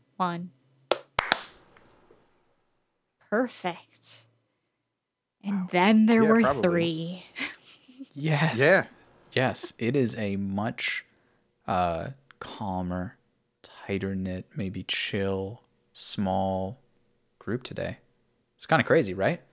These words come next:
Speaker 3: You've already heard all the voices that will be on this podcast today.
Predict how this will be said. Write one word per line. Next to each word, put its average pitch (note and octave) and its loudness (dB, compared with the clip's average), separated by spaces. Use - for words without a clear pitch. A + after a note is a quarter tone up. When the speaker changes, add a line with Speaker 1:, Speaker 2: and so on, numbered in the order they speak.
Speaker 3:
You've A#2+ 2
already E3 6
heard D3+ 2
all A#2 2
the C3+ -2
voices C3 -4
that G2+ -8
will G2 -6
be G2+ -6
on G2+ -8
this F#2+ -8
podcast - -8
today. - -8